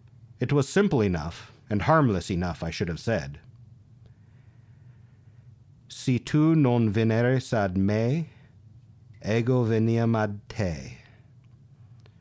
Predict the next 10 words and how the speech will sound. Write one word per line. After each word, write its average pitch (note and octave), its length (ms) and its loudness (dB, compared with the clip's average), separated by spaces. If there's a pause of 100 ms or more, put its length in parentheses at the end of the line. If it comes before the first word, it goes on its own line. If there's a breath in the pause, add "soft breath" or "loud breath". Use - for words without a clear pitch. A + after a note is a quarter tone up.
(520 soft breath)
Which A2 220 -2
means, G#2+ 640 0
I G2 140 -4
suppose, F2 640 -6 (1500 soft breath)
"If G2+ 220 -4
you A#2 160 0
don't C3+ 320 0
come C3+ 240 0
to D3 100 -2
me, F#2+ 460 -2